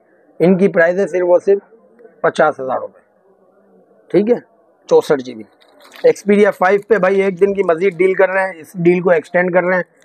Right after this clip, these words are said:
चौबीस हज़ार रुपये, नॉन पीटीएस SIM working, चार हज़ार रुपये tax है।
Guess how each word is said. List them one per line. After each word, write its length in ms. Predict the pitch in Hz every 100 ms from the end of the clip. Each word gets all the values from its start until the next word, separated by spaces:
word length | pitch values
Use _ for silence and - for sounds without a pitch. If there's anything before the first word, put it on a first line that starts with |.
| _ _ _ _
चौबीस 300 | - 196 202
हज़ार 220 | 170 165 147
रुपये, 200 | 139 139
नॉन 240 | 165 185
पीटीएस 380 | 180 180 190 190
SIM 200 | - 185
working, 400 | 165 160 190 190 185 _ -
चार 200 | 175 180
हज़ार 180 | 170
रुपये 180 | 165 160
tax 300 | 151 139 -
है। 60 | 120